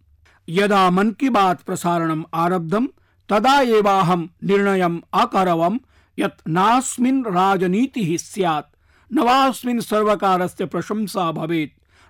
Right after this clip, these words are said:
नात्र कुत्रचित् मोदी वा भवेत्। तथा च ममैनं सङ्कल्पं सन्धारयितुं सर्वाधिकं सम्बलं, महत्तमा च प्रेरणा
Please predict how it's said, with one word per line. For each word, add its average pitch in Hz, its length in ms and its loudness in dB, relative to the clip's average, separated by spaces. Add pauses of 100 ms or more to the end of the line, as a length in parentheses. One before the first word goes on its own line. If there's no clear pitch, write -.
(100)
नात्र 220 380 0
कुत्रचित् 190 680 -4
मोदी 202 580 0
वा 165 180 -2
भवेत्। 180 480 -6 (320)
तथा 185 320 0
च 202 120 -6 (260)
ममैनं 247 540 2
सङ्कल्पं 202 680 -2
सन्धारयितुं 165 880 -4
सर्वाधिकं 180 760 -4
सम्बलं, 196 560 -2 (640)
महत्तमा 196 640 -2
च 175 100 -8
प्रेरणा 175 640 -4